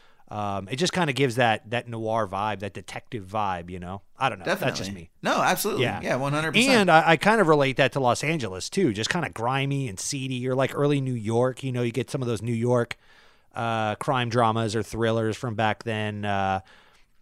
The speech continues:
Speaker 1: you know, cigarettes kinda just go hand in hand. That smoky bar, you know, the smoky dive bar or whatever. Just
Speaker 2: Definitely.
Speaker 1: kinda sets a scene a little bit.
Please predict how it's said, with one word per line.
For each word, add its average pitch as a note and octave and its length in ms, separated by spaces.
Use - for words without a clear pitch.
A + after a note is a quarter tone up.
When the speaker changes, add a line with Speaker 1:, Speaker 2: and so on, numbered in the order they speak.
Speaker 1:
you E3 100
know, C#3 120
cigarettes D#3+ 480
kinda D#3 260
just C#3 220
go D#3+ 140
hand D3+ 220
in D3 60
hand. C3+ 340
That F#2 140
smoky C3+ 480
bar, F2+ 380
you E2+ 160
know, F#2 240
the F2+ 140
smoky G#2+ 440
dive F#2+ 380
bar E2 300
or F2 40
whatever. F2+ 480
Just - 120
Speaker 2:
Definitely. B2 400
Speaker 1:
kinda F#3 160
sets D#3 200
a B2+ 60
scene C3 260
a A2+ 60
little G2+ 160
bit. F#2 240